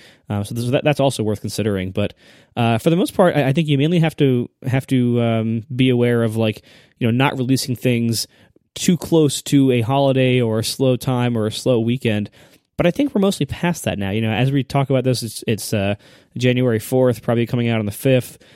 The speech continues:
So, you know, we're past New Year's Day and, the, and, like, the day or two after.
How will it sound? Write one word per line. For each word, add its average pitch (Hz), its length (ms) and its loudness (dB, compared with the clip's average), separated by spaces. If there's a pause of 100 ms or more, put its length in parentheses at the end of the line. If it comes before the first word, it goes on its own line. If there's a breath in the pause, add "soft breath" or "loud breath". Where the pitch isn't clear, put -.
(140 soft breath)
So, 131 340 4
you 151 100 2
know, 127 80 2
we're 143 140 4
past 185 320 2
New 160 80 2
Year's 127 260 2
Day 107 460 0 (180)
and, 110 180 0
the, 110 160 -2
and, 117 120 0
like, 110 140 -2
the 127 100 0
day 123 160 2
or 131 80 0
two 135 180 2
after. 113 400 -2